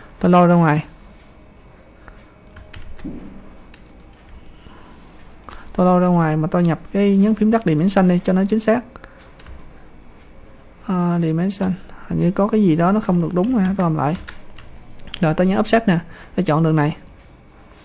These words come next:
Tôi lôi ra ngoài. Với khoảng cách là trừ một thử coi. Enter. Trừ một mi-li-mét thử coi. Chứ nó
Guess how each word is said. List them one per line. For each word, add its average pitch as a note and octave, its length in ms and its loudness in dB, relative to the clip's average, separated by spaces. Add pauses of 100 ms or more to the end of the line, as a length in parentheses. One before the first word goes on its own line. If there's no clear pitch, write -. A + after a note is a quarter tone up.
(200)
Tôi F3+ 120 2
lôi F3+ 180 4
ra F3+ 60 4
ngoài. E3 320 2 (340)
Với G#3 120 0
khoảng E3+ 200 0
cách A3 160 -4
là D#3 360 0 (1300)
trừ E3+ 180 0
một E3 300 -2
thử F#3+ 100 0
coi. G#3 120 2 (460)
Enter. F3+ 320 2 (920)
Trừ F3+ 160 -6
một E3 160 -4 (120)
mi-li-mét F#3+ 320 0 (100)
thử G#3+ 60 -4
coi. G3 100 -2 (1300)
Chứ G3 80 -2
nó G#3 60 0